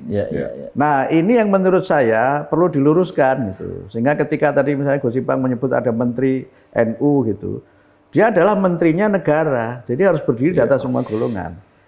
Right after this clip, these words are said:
Speaker 1: Hmm.
Speaker 3: Kalau misalnya nanti ada menteri dari Muhammadiyah, dia juga ada menteri negara.
Speaker 2: Iya.
Speaker 1: Hmm.
Speaker 3: Bukan menterinya Muhammadiyah yang dibayari negara,
Speaker 2: Iya,
Speaker 3: nggak boleh
Speaker 2: iya,
Speaker 3: begitu.
Speaker 1: Iya,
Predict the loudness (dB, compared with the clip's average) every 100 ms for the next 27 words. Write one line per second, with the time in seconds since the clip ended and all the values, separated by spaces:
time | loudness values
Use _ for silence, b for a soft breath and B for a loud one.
0 | _ -10 -2 2 2 2 2 2 2 2
1 | 2 2 2 2 2 2 4 2 2 0
2 | 0 2 2 2 2 2 0 2 2 2
3 | 2 2 2 2 0 -4 -4 -2 0 2
4 | 2 2 2 2 0 0 2 2 2 2
5 | 2 2 2 2 4 4 4 2 4 4
6 | 4 4 2 2 2 2 2 2 2 4
7 | 4 2 2 2 4 2 2